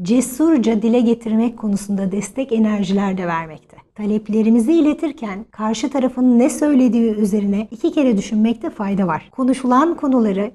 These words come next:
yanlış anlamlandırabileceğimiz bir gündeyiz. Ne demiş Mevlana? "Ne kadar bilirsen bil, söylediklerin karşındakinin anlayabildiği kadardır."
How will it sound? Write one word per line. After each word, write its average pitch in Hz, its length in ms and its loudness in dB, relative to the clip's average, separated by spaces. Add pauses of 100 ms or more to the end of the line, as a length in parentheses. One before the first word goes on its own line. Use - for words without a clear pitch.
yanlış 214 480 0
anlamlandırabileceğimiz 220 1800 2
bir 185 180 -8
gündeyiz. 156 460 -14
Ne 247 200 0
demiş 220 340 0
Mevlana? 196 720 -4
"Ne 247 180 -4
kadar 190 440 -2
bilirsen 262 680 -2
bil, 294 140 4 (300)
söylediklerin 208 760 -4
karşındakinin 190 920 -6
anlayabildiği 190 840 -4
kadardır." 165 560 -12